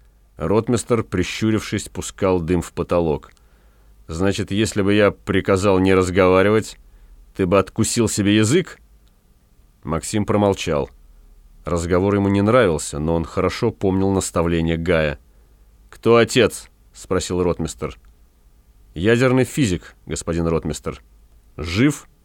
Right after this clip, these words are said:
"Так точно, господин ротмистр". Ротмистр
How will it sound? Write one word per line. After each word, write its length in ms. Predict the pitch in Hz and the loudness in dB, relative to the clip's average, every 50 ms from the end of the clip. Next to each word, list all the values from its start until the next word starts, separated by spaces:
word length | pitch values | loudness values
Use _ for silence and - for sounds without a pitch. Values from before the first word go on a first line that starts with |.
| _ _ _ _ _ _ _ _ _ _ _ _ _ | _ _ _ _ _ _ _ _ _ _ _ _ _
"Так 260 | - 117 123 120 - | 0 2 2 0 0
точно, 460 | - - 147 131 - - 95 87 76 67 | 0 2 2 2 2 0 -2 -4 -4 -4
господин 480 | 71 76 82 - - 87 82 87 82 | -6 -6 -6 -4 -4 -2 -2 0 0
ротмистр". 540 | 85 82 80 - 80 - - - 71 - - _ _ _ _ _ _ _ _ _ _ _ _ _ _ _ _ _ _ _ | 0 0 -2 -2 -6 -8 -8 -10 -12 -12 -14 _ _ _ _ _ _ _ _ _ _ _ _ _ _ _ _ _ _ _
Ротмистр 720 | - 80 92 107 110 - 123 110 - - - 113 113 - | -6 -2 -2 -2 0 0 -2 -2 -2 -2 -2 -2 -2 -4